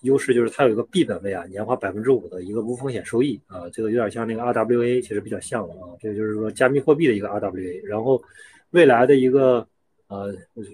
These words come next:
是加密货币的一个美债啊，然后未来的一个终局呢，其实就是还有很大一个增量了。然后未来的一个格局就是基本是大部分的以太坊都会被S T E T H取代，就是那个 Lido 的那个，呃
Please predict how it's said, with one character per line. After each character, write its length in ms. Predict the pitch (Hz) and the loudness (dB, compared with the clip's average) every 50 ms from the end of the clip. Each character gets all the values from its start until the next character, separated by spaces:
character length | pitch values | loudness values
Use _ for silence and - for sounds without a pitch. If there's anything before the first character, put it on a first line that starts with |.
| 113 | -18
是 220 | 110 - - 117 107 | -14 -8 -6 -6 -2
加 140 | - 127 127 | 0 0 0
密 80 | 131 | 2
货 100 | 120 131 | 2 0
币 80 | 120 120 | 2 2
的 80 | 117 | 2
一 20 | 110 | 2
个 60 | 117 | 2
美 160 | 117 113 92 | -2 -4 -4
债 140 | - - 117 | -2 -2 -2
啊， 180 | 101 87 85 92 | -2 -2 -4 -4
然 80 | 101 | -2
后 60 | 113 | 0
未 160 | 123 143 170 160 | 2 6 6 6
来 180 | 131 113 113 | 6 6 6
的 60 | 123 | 6
一 100 | 127 123 | 6 6
个 320 | 120 120 127 123 117 113 - - - - _ _ - | 6 6 6 4 2 0 -4 -12 -20 -20 _ _ -4
终 240 | - 165 170 170 135 | 0 2 2 2 0
局 160 | 113 98 101 | -4 -4 -4
呢， 100 | 110 110 | -4 -4
其 120 | - - | -2 0
实 140 | 131 123 127 | 2 2 4
就 140 | 127 175 147 | 4 2 0
是 260 | 120 110 104 95 92 _ _ _ _ _ _ _ _ | 0 0 -4 -6 -6 _ _ _ _ _ _ _ _
还 180 | _ - - 156 | _ 2 4 4
有 80 | 160 | 4
很 200 | 160 - - 113 | 4 2 -2 0
大 160 | 120 131 131 | 2 4 6
一 60 | 131 127 | 6 6
个 40 | |
增 160 | 127 - 120 120 | 4 2 0 0
量 220 | 131 127 113 101 | 0 0 0 -2
了。 60 | - - _ _ _ _ | -6 -12 _ _ _ _
然 120 | - 110 | -8 -6
后 240 | 110 120 127 131 123 - _ _ _ - | -4 -2 -2 -2 -2 -4 _ _ _ 2
未 100 | - 165 | 6 6
来 120 | 151 143 139 | 8 8 8
的 80 | 143 143 | 8 6
一 80 | 135 135 | 6 6
个 280 | 143 139 143 135 135 127 | 6 6 6 4 4 4
格 180 | - 139 143 | 4 4 4
局 120 | 135 123 117 | 4 4 2
就 140 | 120 131 123 | 2 2 2
是 180 | 113 120 113 | 2 0 -2
基 160 | 104 - - | -2 -4 -4
本 140 | 160 147 117 | -4 -2 -2
是 160 | 113 117 120 _ _ _ _ _ | -2 -4 -6 _ _ _ _ _
大 180 | - 170 160 139 | 0 2 2 2
部 140 | 120 120 110 | 0 0 -2
分 80 | 113 | -2
的 60 | 117 | -2
以 80 | 110 104 | -2 -2
太 100 | 107 117 | -2 -2
坊 180 | 113 98 90 95 | -4 -4 -6 -4
都 120 | - 117 | -4 -2
会 80 | 113 120 | -2 0
被 140 | 113 127 123 | 2 2 2
S 280 | 90 90 107 113 110 - | 0 0 -6 -6 -8 -8
T 180 | - - - 117 | -10 -8 -6 -8
E 20 | |
T 140 | 104 - 110 | -6 -6 -8
H 160 | 95 92 104 | -6 -6 -8
取 160 | 104 - - | -8 -10 -12
代， 220 | 92 101 104 92 - _ _ | -10 -10 -10 -10 -12 _ _
就 120 | - 123 113 | -6 -4 -4
是 100 | 107 110 | -2 -2
那 140 | 117 117 | -2 -2
个 240 | 104 107 104 101 101 | -2 -2 -4 -4 -4
Lido 340 | 104 120 139 143 135 110 98 | -2 -2 -2 -2 -2 -6 -10
的 80 | 98 95 | -10 -12
那 160 | 98 95 90 | -12 -12 -12
个， 240 | 87 85 82 85 85 _ _ _ _ _ _ - - - _ _ _ | -14 -14 -16 -18 -20 _ _ _ _ _ _ -20 -20 -20 _ _ _
呃 260 | - 107 107 104 98 | -10 -8 -8 -8 -8